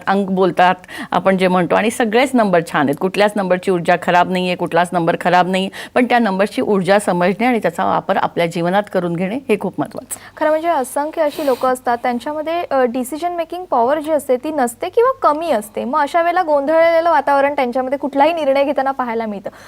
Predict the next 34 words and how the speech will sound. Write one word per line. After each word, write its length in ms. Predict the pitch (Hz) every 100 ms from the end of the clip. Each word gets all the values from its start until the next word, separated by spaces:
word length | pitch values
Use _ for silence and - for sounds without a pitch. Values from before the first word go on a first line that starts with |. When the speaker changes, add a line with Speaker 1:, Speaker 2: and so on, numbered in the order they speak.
| - -
Speaker 2:
तर 80 |
हेच 320 | 370 349 392 269
डिसिजन 440 | 262 254 320 370
मेकिंगची 420 | 359 302 320 311
पॉवर 380 | 359 254 254 302
जी 180 | 247 240
आहे 240 | 214 226
ती 160 | 226 311
बिल्ड 300 | 262 311 392
करण्यासाठी, 580 | 330 254 226 220 220 247
वाढवण्यासाठी 640 | 226 226 285 302 262 220
आपल्याला 320 | 233 262 285
अंकशास्त्राचा 680 | 294 247 302 285 262 - 294
क्लास 240 | 302 240 233
किती 160 | 254
फायद्याचा? 360 | 202 233 240 285
Speaker 1:
अंकशास्त्राचा 580 | 302 269 254 254 254 269
उपयोग 440 | 254 - 247 254
होणारच 520 | 226 196 208 233 233
आहे, 240 | 196 151 156
कारण 300 | - 202 226
तुमच्यातले 420 | 214 196 226 247
गुण 300 | 214 180 233
दोषांचा 480 | 214 208 214 214 226
अभ्यास 380 | 180 165 226 233
म्हणजे 240 | 226 220
न्यूमरोलॉजी, 520 | 262 202 165 143 135
हे 60 | 175
आपण 240 | 185 202
पहिल्या 280 | 208 190 180
सगळ्या 280 | 190 185 190
एपिसोडमध्ये 500 | 196 170 175 165 151
सांगत 340 | 156 147 135
आलो. 120 | 131